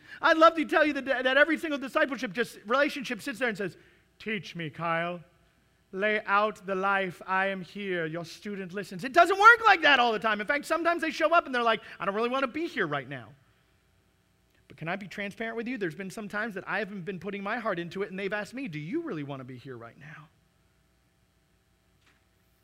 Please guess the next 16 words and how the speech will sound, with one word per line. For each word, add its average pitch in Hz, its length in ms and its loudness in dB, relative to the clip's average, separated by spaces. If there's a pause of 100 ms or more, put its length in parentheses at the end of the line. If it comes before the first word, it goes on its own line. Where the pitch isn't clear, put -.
(240)
Do 214 80 -6
we 339 140 -2
show 311 400 -4
up 294 240 -4
even 269 320 -6
when 254 140 -6
we 220 100 -6
come 233 260 -10
to 180 60 -4
church 240 400 -4
ready 247 340 -4
to 247 140 -10
listen 190 440 -6
to 170 100 -10
what 151 260 -6
God 240 520 -6